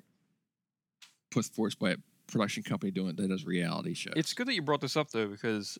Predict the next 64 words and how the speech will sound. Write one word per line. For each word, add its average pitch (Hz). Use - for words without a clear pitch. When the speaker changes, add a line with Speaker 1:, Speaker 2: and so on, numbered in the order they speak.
Speaker 2:
uh, 131
I 101
think 151
it 151
was 120
Enjoy 113
Rock 104
who -
posted 107
to 104
our 95
thread, 101
our 95
gaming 95
thread, 90
a 98
cosplayer 98
who 104
was 95
doing, 101
what 104
the -
hell 117
was 107
she -
doing? 95
Speaker 1:
Overwatch. 117
Speaker 2:
The 92
Overwatch. 101
Speaker 1:
Yeah, 107
Speaker 2:
And 107
it -
was 101
Speaker 1:
she 110
Speaker 2:
like 123
Speaker 1:
was 113
Speaker 2:
this -
Speaker 1:
Tracer. 127
Speaker 2:
just, -
yeah, 143
exactly. 110
And 95
it 101
was 95
just -
stellar 127
looking. 95
It 92
looked 104
like 104
it 92
came 101
out 98
of, 92
like, 92
a 90
T 98
V 107
show 87
or 87
Speaker 1:
Mm. 117
Speaker 2:
even 110
a 82
movie. 110